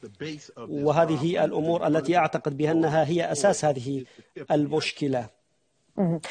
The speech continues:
Speaker 3: سنعود لنفصل أكثر بأسباب هذه المشكلة وأولوية المعالجات. آه، سيد فيليب، يعني في بريطانيا تفاعل الناس وخرجوا للشارع في تظاهرات تضامنية.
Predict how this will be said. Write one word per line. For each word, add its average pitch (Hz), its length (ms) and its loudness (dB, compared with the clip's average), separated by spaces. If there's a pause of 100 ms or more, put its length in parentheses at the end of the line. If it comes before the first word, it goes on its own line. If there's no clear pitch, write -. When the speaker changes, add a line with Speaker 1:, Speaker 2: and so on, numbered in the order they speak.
(160)
Speaker 3:
سنعود 247 460 4
لنفصل 220 540 0
أكثر 185 520 0
بأسباب 170 1300 2
هذه 165 440 0
المشكلة 175 480 0
وأولوية 175 920 2
المعالجات. 160 1000 0 (140)
آه، 165 500 4
سيد 180 680 4
فيليب، 233 340 4 (600)
يعني 208 320 4
في - 180 2
بريطانيا 247 520 4
تفاعل 185 600 2
الناس 170 460 0
وخرجوا 165 600 0
للشارع 185 720 2
في 180 260 0
تظاهرات 170 800 0
تضامنية. 170 960 2